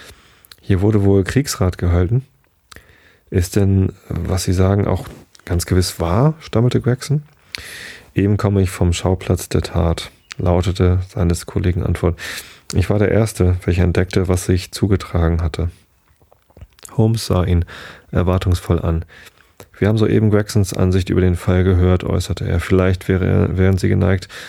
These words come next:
uns nun auch Ihre Erlebnisse und Taten zu berichten? Warum nicht? Versetzte Lestrade. Ich ges-,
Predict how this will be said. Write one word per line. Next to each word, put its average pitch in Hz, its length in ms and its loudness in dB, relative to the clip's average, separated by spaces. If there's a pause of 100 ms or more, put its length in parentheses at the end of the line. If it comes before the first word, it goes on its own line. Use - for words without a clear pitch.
(180)
uns 95 240 0
nun 101 160 2
auch 92 240 0
Ihre 98 280 2
Erlebnisse 104 520 0
und 104 100 2
Taten 110 300 0
zu 113 160 -4
berichten? 123 400 -8 (480)
Warum 117 220 2
nicht? 143 340 0
Versetzte - 420 -2
Lestrade. 90 440 0 (480)
Ich 101 120 -4
ges-, - 280 -2